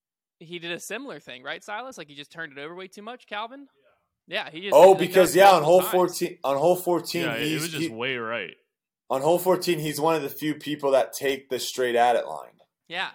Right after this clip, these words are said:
Speaker 1: and so he
Speaker 2: Not
Speaker 1: kinda
Speaker 2: a lot
Speaker 1: made
Speaker 2: of
Speaker 1: the
Speaker 2: people
Speaker 1: same
Speaker 2: throw
Speaker 1: mistake
Speaker 2: that.
Speaker 1: where he just, like, turned it over too much.
Speaker 2: Mm.
Speaker 1: Whereas Gannon just threw a sick flex shot on ten and, yeah, picked up some momentum. Like, he, he has time and time again, he was faced with a clutch putt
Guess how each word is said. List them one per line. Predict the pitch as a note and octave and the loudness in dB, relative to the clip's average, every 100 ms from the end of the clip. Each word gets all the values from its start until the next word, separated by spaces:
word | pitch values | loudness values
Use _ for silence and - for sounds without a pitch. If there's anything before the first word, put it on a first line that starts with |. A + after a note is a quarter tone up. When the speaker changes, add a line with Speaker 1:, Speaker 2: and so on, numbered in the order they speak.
| - | -16
Speaker 1:
and | C#3+ | -16
so | D#3+ | -10
he | |
Speaker 2:
Not | C#3 C3+ | 0 2
Speaker 1:
kinda | C3+ | 4
Speaker 2:
a | |
lot | C3+ | 4
Speaker 1:
made | C3 | 2
Speaker 2:
of | |
Speaker 1:
the | C3+ | 0
Speaker 2:
people | C#3+ | -6
Speaker 1:
same | D3+ | -6
Speaker 2:
throw | A#2 A#2 | -2 0
Speaker 1:
mistake | A2+ C#2+ | 0 -4
Speaker 2:
that. | - - _ | -8 -14 _
Speaker 1:
where | C#3+ | -20
he | D3 | -20
just, | C3+ | -18
like, | C3+ - _ _ _ _ _ | -18 -20 _ _ _ _ _
turned | - C#3+ C3+ | -20 -18 -14
it | |
over | C3 F3 D3 _ _ _ _ | -10 -10 -12 _ _ _ _
too | D3+ | -16
much. | C3 A#2 A#2 | -12 -10 -10
Speaker 2:
Mm. | F#2 - _ _ _ _ | -12 -18 _ _ _ _
Speaker 1:
Whereas | C#3+ C#3+ B2+ | -6 -6 -6
Gannon | C#3+ D#3+ F3+ C#3 | -6 -4 -4 -10
just | C3+ | -14
threw | - D3 C3+ B2 _ | -16 -16 -16 -18 _
a | |
sick | - - - - D3 _ - | -20 -20 -20 -16 -16 _ -14
flex | D3+ D#3+ | -14 -14
shot | - C#3 B2+ - - | -14 -12 -12 -14 -18
on | C#3+ | -18
ten | - D3 D3+ C3+ B2+ _ _ _ _ _ _ | -14 -10 -8 -8 -14 _ _ _ _ _ _
and, | C3+ C3 B2 B2 A#2+ | -12 -10 -10 -12 -10
yeah, | B2+ C#3+ | -6 -6
picked | - D3 C3+ | -6 -14 -14
up | |
some | - C#3+ | -14 -14
momentum. | C3+ C#3 C#3+ | -12 -10 -10
Like, | C#3 - | -12 -10
he, | F3 F#3+ _ _ _ _ _ _ _ _ | -8 -8 _ _ _ _ _ _ _ _
he | F#3+ | -6
has | G3 | -6
time | G3+ G3 G3 | -4 -4 -4
and | F3+ | -4
time | F3+ E3+ | -6 -6
again, | C3 D#3+ E3 C#3+ | -6 -4 -4 -6
he | C#3+ | -10
was | C#3 | -10
faced | - D3 D#3 | -6 -4 -4
with | E3 | -8
a | C#3 | -12
clutch | - D3+ - | -10 -10 -8
putt | D3 C3 | -10 -10